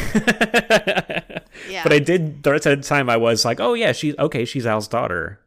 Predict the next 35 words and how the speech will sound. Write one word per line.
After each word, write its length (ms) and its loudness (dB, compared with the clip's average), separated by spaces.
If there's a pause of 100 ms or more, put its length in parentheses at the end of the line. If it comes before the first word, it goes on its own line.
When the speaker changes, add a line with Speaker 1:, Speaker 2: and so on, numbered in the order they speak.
Speaker 1:
And 140 -8
it 20 -4
was, 380 -8 (200)
that's 380 -6
how 220 -6
I 100 -2
went 240 -8
through 80 -8
the 60 -8
rest 200 -6
of 60 -14
the 80 -12
movie 420 -12 (240)
thinking 320 -16
of 100 -12
her. 180 -10 (840)
Speaker 2:
Interesting. 400 -14
I'm 120 -12
glad 180 -2
I 80 0
asked 420 -6
because, 540 -12 (420)
yeah, 200 -6
the 80 -18
subtitles 440 -10
said 200 -8
Al, 240 -12
but 100 -20
I 80 -16
heard 240 -18
"my 120 -20
dad." 320 -18 (360)
Like, 100 -20
that's 200 -18
weird. 160 -20